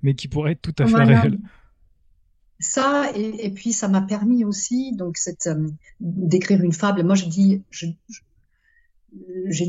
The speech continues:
Speaker 2: je dis le terme fantastico-comique parce que c'est, ça a un côté un peu fantastique, mais j'ai surtout voulu,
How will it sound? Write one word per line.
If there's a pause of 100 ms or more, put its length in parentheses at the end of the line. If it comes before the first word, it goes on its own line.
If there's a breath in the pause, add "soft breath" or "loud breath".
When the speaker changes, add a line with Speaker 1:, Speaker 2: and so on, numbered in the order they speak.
(120)
Speaker 2:
je
dis
le
terme
fantastico-comique
parce
que
c'est, (220)
ça
a
un
côté
un
peu
fantastique, (100)
mais
j'ai
surtout (440)
voulu,